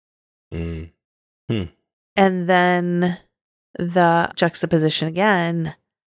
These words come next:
Speaker 2: of the founder, Ruth, helping her escape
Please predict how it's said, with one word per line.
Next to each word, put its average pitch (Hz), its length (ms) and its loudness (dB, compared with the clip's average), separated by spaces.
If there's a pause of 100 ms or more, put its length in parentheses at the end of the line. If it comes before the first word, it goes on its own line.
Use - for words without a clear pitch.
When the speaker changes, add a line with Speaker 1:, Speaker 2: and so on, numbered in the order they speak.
(220)
Speaker 2:
of 170 140 2
the 160 120 -2
founder, 202 800 0 (400)
Ruth, 190 440 0 (720)
helping 196 360 0
her 170 160 2
escape 175 800 0